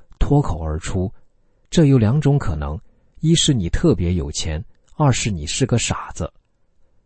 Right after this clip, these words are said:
在当今中国大陆，由于受中共邪党灌输的无神论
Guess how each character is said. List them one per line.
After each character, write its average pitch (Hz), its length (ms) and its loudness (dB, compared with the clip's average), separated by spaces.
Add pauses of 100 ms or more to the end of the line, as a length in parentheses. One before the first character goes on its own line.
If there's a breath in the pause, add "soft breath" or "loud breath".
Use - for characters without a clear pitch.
在 123 160 4
当 135 220 2
今 143 200 0
中 139 220 2
国 85 160 -4
大 82 220 -6
陆， 85 200 -4 (420)
由 117 140 2
于 147 120 4
受 147 200 2
中 151 240 -2
共 143 160 -4
邪 104 240 -4
党 87 240 -8
灌 101 160 -2
输 110 220 -4
的 85 140 -4
无 80 200 -6
神 78 240 -6
论 95 220 0